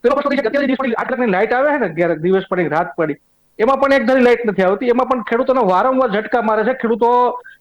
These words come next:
મેં હમણાં જોયું થોડોક ટાઈમ પહેલા જ, મારી પાસે એક ખેડૂત બેઠા હતા ને, હું એની વાડીએ ગયો તો ન્યા, મને કે "ચેતનભાઈ, લગભગ આ પાંચમો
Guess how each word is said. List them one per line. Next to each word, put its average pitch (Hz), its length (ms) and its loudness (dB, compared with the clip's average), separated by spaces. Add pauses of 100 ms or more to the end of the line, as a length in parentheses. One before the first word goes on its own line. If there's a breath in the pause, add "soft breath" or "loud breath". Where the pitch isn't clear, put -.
(140)
મેં 214 120 0
હમણાં 233 160 0
જોયું 208 280 2
થોડોક 220 220 0
ટાઈમ 208 160 -2
પહેલા 208 200 0
જ, 196 100 -4
મારી 196 180 0
પાસે 214 240 -2
એક 208 80 -2
ખેડૂત 214 380 -2
બેઠા 220 220 -2
હતા 220 120 0
ને, 202 120 0
હું 190 280 0
એની 185 100 -2
વાડીએ 185 260 2
ગયો 214 120 0
તો 220 120 0
ન્યા, 170 260 -4 (540)
મને 220 120 -2
કે 220 100 0
"ચેતનભાઈ, 247 440 2
લગભગ 220 440 0
આ 240 60 0
પાંચમો 240 760 0